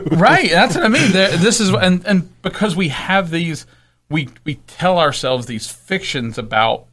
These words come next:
what childishness is, but in the end, because Scripture puts these in a th-, thing we can, in a way we can think about it, we can actually identify childishness. And there are so many ideas that are associated with childishness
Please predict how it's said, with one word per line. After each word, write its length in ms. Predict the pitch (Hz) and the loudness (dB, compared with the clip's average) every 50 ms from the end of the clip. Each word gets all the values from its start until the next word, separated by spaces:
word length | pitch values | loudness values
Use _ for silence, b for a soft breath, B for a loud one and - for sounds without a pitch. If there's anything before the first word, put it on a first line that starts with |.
| _ | _
what 300 | - 127 120 135 135 - | -18 -8 -2 -2 -2 -2
childishness 800 | - - - - 151 131 127 123 123 104 - - 107 101 - - | -4 -10 -8 -4 -2 -2 -2 -2 -4 -10 -10 -10 -10 -10 -10 -8
is, 560 | 139 151 156 127 104 104 117 135 - - - _ _ _ _ _ _ _ _ _ | -6 -4 -4 -4 -4 -8 -10 -14 -18 -20 -20 _ _ _ _ _ _ _ _ _
but 100 | - - | -2 -2
in 80 | 131 127 | 0 0
the 120 | 131 147 | 2 2
end, 120 | 170 165 | 2 0
because 220 | 143 - - 123 117 | -2 -4 -6 -10 -10
Scripture 380 | - - - 147 - - 131 | -8 -6 -6 -6 -6 -6 -10
puts 320 | 113 - - - 170 160 - | -10 -10 -10 -10 -10 -10 -6
these 220 | - 135 120 - | -8 -8 -6 -4
in 80 | 123 113 | -4 -6
a 60 | 110 | -6
th-, 320 | 113 - _ - 123 117 120 | -6 -10 _ -16 -16 -16 -16
thing 320 | - - 143 131 123 120 | -10 -6 -4 -4 -4 -4
we 100 | 113 113 | -6 -6
can, 240 | 113 113 101 101 - | -8 -8 -10 -10 -8
in 80 | - 123 | -4 -4
a 60 | 120 | -2
way 200 | 113 127 131 127 | 0 0 0 0
we 120 | 123 120 117 | 0 -4 -6
can 160 | - 110 92 | -8 -12 -12
think 320 | - - - 170 196 175 | -12 -6 -4 -2 -2 -2
about 320 | - 123 104 95 - 53 - | -4 -4 -4 -4 -2 -4 -6
it, 160 | - - b b b b b b _ | -8 -12 b b b b b b _
we 140 | 135 180 185 | -2 -2 0
can 140 | - 165 | 0 2
actually 320 | 147 139 131 - - 135 117 | 2 2 0 0 -2 0 0
identify 760 | 107 104 104 104 101 117 123 127 131 120 - - 110 104 98 | 0 0 -2 -8 -4 -2 -2 -2 -2 -4 -4 -2 0 0 0
childishness. 760 | - - - 110 107 107 107 110 - - 104 98 - - b b b b b - | -2 -2 0 0 0 0 -2 -6 -12 -12 -12 -12 -14 -14 b b b b b -4
And 80 | 135 | 0
there 100 | 135 123 | 0 0
are 40 | 120 | 0
so 400 | 117 - - - - 156 147 160 | 0 -2 -2 0 2 2 2 2
many 240 | 165 160 156 151 147 | 0 0 0 2 2
ideas 400 | 135 131 127 123 123 123 120 113 | 2 2 2 0 -2 -2 -2 -4
that 100 | 123 113 | -4 -4
are 60 | 107 | -4
associated 500 | 104 - - 120 120 - - 117 110 101 | -4 -4 -4 -6 -4 -4 -6 -8 -8 -8
with 120 | 107 104 | -12 -12
childishness 540 | - - 117 113 110 107 110 - 107 101 - | -2 0 0 0 0 -2 -6 -8 -10 -10 -10